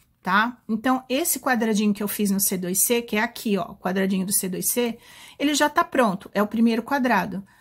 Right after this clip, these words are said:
Aí, eu vou vi-, eu vou, eu vou virar a minha peça e vou começar de novo, né?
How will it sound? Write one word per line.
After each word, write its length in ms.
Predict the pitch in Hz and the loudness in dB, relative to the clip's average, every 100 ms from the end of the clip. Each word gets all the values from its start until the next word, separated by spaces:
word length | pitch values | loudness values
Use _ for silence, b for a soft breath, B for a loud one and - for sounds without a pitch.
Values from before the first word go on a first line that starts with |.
| B B B | B B B
Aí, 160 | 262 277 | 0 4
eu 100 | 262 | 4
vou 220 | 226 214 | 4 2
vi-, 180 | 208 226 | 2 0
eu 100 | 202 | 0
vou, 180 | 196 202 208 - | 0 2 2 2
eu 160 | 202 185 | 2 -2
vou 380 | 190 180 180 180 | -2 -4 -4 -4
virar 400 | 208 269 269 254 | 0 2 4 4
a 20 | |
minha 180 | 254 208 | 4 0
peça 640 | - 185 190 226 - 427 - _ _ - | 0 0 0 2 2 0 -6 _ _ -6
e 80 | 285 | -4
vou 160 | 302 | -2
começar 420 | 311 339 330 - 330 | -2 -2 0 0 0
de 140 | 370 | -2
novo, 400 | 453 339 196 190 | -2 -2 0 0
né? 280 | 208 240 | 0 -2